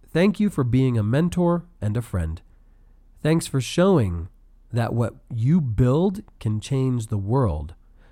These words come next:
I will miss you." Another is the first woman to co-anchor C B S Evening News and the second woman to anchor one of America's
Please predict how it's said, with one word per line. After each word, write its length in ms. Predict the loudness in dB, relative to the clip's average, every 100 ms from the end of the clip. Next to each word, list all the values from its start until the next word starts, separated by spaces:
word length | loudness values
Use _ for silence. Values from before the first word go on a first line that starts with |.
| -20 -20 -8
I 140 | -2
will 160 | 0 0
miss 280 | 0 0 -4
you." 200 | -10 -12 -20 _ _ _ _ _ -20 -20 -20 -20 _ _ -20 -16 -4
Another 380 | 2 4 4
is 380 | 4 4 2 0
the 120 | -4
first 400 | -2 0 0 0
woman 420 | 0 2 2 2 0
to 260 | 0 0
co-anchor 640 | 0 0 0 -2 -4 -2 -4
C 240 | -2 -2
B 160 | 0 0
S 180 | 0
Evening 340 | -2 0 0 0
News 380 | 0 0 -4 -12 -20 -20 -8
and 200 | -2 0
the 60 | 0
second 480 | -2 0 0 0 0
woman 260 | 0 -2 -4
to 140 | -4
anchor 240 | -4 -2
one 200 | -2 0
of 100 | 0
America's 680 | -2 0 0 0 -2 -4 -6